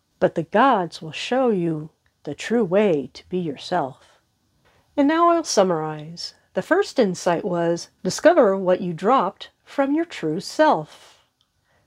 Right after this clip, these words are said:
The second insight was, "Be yourself by stealth." And number three, ask the gods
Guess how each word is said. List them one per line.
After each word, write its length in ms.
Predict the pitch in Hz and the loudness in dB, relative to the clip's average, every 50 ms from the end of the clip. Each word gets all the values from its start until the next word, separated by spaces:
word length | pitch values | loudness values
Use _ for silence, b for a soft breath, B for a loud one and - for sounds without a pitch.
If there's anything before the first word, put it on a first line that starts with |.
| _ _ - | _ _ -12
The 80 | 202 | -6
second 340 | - - 427 480 - 330 - - | 0 2 2 2 2 0 -2 0
insight 420 | 208 185 170 - - 170 165 - - | -4 -6 -4 -2 0 0 0 0 0
was, 480 | 175 170 170 170 175 180 180 - - _ _ _ _ _ _ | 0 0 2 4 2 2 0 -2 -8 _ _ _ _ _ _
"Be 100 | - 269 311 302 | 4 6 6 6
yourself 800 | 226 160 - - - - 247 269 220 - - - - - - _ _ _ _ _ _ _ _ _ _ _ | 4 2 0 -4 -2 2 4 4 4 2 0 -6 -20 -20 -20 _ _ _ _ _ _ _ _ _ _ _
by 140 | - 151 156 | -6 -4 -4
stealth." 800 | - - - - - 170 190 180 147 135 - _ _ _ _ _ _ _ _ _ _ _ _ _ _ _ _ _ _ _ _ _ _ _ | -6 -10 -18 -6 -2 2 2 2 2 0 -6 _ _ _ _ _ _ _ _ _ _ _ _ _ _ _ _ _ _ _ _ _ _ _
And 120 | - 247 262 | 2 2 4
number 280 | 294 320 302 339 320 | 4 2 2 2 0
three, 560 | - - 220 196 170 151 143 139 139 143 - _ _ _ _ _ _ _ _ _ - | 0 -2 -2 -2 -2 -2 -2 -6 -8 -12 -16 _ _ _ _ _ _ _ _ _ 0
ask 320 | 240 277 381 - - - - | 4 4 4 4 0 -2 -2
the 80 | 285 | 0
gods 500 | - 185 170 170 170 170 170 - - - | 2 4 4 4 4 2 -2 -4 -10 -12